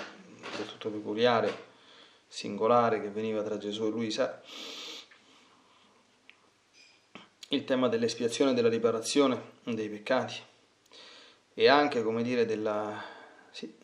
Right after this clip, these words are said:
della riparazione dei peccati davanti al tema della giustizia di Dio e della consolazione di Gesù, no? Anche della sostituzione vicaria,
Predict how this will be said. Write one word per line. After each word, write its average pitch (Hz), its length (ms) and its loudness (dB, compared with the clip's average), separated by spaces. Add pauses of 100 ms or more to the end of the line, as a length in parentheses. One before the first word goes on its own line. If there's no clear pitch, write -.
della 113 240 -10
riparazione 113 500 2
dei 113 80 4
peccati 120 180 0
davanti 113 220 -2
al 107 60 -6
tema 117 160 -2
della 110 140 0
giustizia 110 360 -6
di 107 100 -4
Dio 127 140 0
e - 20 2
della 117 200 2
consolazione 110 840 -2 (960)
di 110 120 -10
Gesù, 104 360 -6
no? 101 140 -2
Anche 120 200 -4
della 107 160 0
sostituzione 113 760 -4
vicaria, 113 600 0